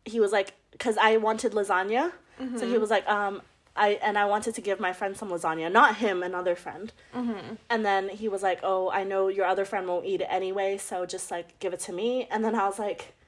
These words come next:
Speaker 1: I was like, "Fuck's sake, like, this guy can really, like, turn it on and on, right? Turn it on and off, right?"
Speaker 2: Yeah, I mean, first of all, last night he wanted to have sex with you. Then he calls it, like, he says he's still in love with his, with his ex-girlfriend.
Speaker 1: Yeah.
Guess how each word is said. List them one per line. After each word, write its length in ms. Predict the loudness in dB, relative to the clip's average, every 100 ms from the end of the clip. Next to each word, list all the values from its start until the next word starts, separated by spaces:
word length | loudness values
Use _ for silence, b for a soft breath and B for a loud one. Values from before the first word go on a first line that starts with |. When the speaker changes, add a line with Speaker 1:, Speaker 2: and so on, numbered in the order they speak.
| _ _ _ _ _ _ _ _
Speaker 1:
I 100 | -6
was 120 | -4
like, 140 | -2 0
"Fuck's 240 | 2 2
sake, 180 | 2 4
like, 160 | 4 4
this 160 | 2
guy 180 | 4 4
can 220 | 4 4
really, 260 | 6 8 8
like, 160 | 4
turn 220 | 2 2 2
it 80 |
on 160 | 4 4
and 120 | 4
on, 180 | 4 4
right? 220 | 2 -4 -4 -4
Turn 180 | 0 2
it 100 | 6
on 180 | 4
and 100 | 4 2
off, 260 | 2 -2
right?" 260 | -6 -4 -6 B B 0
Speaker 2:
Yeah, 200 | 6 6
I 160 | 6 2
mean, 300 | 0 -4 -8 -20 _ _ -20
first 360 | -2 0 0 -2
of 100 | 0
all, 380 | 0 0 -4 b b -4
last 300 | 2 2 2
night 240 | -4 -4 -6
he 100 | -6
wanted 280 | -2 -4 -4
to 80 | -6
have 160 | -6
sex 240 | -8 -12 -14
with 160 | -12
you. 260 | -10 -8 2
Then 380 | 6 6 4 -6
he 160 | -8 -8
calls 300 | -2 -2 -2
it, 120 | -6 -8 -8
like, 260 | -6 -8 -18 -12
he 260 | -10 -8 -8
says 500 | -4 -4 -4 -6 -14 b b -8
he's 180 | -6 -6
still 240 | -2 0
in 140 | 0
love 220 | 0 -2 -2
with 200 | -6 -8
his, 140 | -14 -14 _ _
with 240 | -4 -4
his 160 | -4 -8
ex-girlfriend. 580 | -10 -10 -8 -8 -4 0
Speaker 1:
Yeah. 260 | 0 0